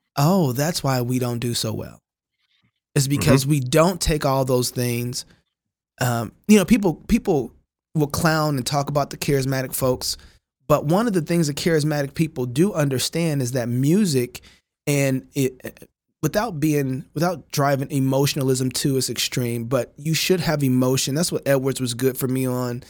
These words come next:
Speaker 1: You know, there should be
Speaker 2: Mm-hmm.
Speaker 1: a godly emotion to the realities that you are sent to that causes something to stir up in you. That isn't wrong.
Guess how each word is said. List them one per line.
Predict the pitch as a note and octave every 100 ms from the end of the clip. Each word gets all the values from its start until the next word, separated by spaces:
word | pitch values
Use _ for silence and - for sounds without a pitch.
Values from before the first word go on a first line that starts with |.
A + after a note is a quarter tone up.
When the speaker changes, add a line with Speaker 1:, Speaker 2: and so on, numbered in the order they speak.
| - _ _
Speaker 1:
You | C#3+
know, | C3
there | C#3+
should | - G3 G3
be | E3 C#3+
Speaker 2:
Mm-hmm. | C3+ B2+ F#3+ _ -
Speaker 1:
a | C#3+
godly | B2 C#3 D#3+ F#3+ F3+
emotion | D3 C#3 D3+ E3+ - C3
to | - D3
the | B2+
realities | C3 C3+ D3 F3+ F3+ D3
that | C#3 D#3
you | C3+
are |
sent | - D#3+ D#3+
to | - C#3 B2+
that | C3 -
causes | - D#3 D#3+ D#3
something | - D3 C#3+ C#3
to | C#3
stir | C3+ - C#3 C3+
up | B2+ C3
in | B2
you. | A#2+ A2 - _ _
That | C3 F#3 A#3+
isn't | G3 F#3+ E3 B2
wrong. | C3 D#3 C3 F2 G#2